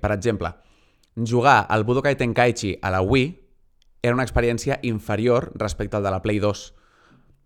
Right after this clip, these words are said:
perquè hi havia una sèrie d'inputs, una sèrie de comandaments que no acaben de funcionar. Altres jocs, com per exemple, jo sempre he estat molt fan de la saga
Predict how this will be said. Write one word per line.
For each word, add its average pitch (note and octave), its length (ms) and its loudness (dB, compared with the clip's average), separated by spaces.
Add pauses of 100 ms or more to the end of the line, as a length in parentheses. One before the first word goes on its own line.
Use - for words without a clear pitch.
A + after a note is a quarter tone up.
perquè A#2+ 480 0
hi A2+ 80 -2
havia A2+ 160 0
una A#2+ 80 0
sèrie B2 240 -2
d'inputs, C3 560 0
una A2 160 -6
sèrie A#2 140 -2
de A2 100 0
comandaments A2+ 680 -4 (340)
que A2+ 80 2
no A#2+ 60 0
acaben C3+ 260 4
de G#2 80 0
funcionar. G2+ 540 -4 (340)
Altres A#2+ 380 2
jocs, C3+ 260 0
com B2 80 -2
per G#2+ 160 0
exemple, A#2+ 400 0 (320)
jo A#2 240 -4
sempre C3+ 220 -2
he - 20 -10
estat B2 160 -4
molt A#2 160 -4
fan A#2+ 160 0
de A#2+ 80 2
la G#2 80 2
saga A2 300 -2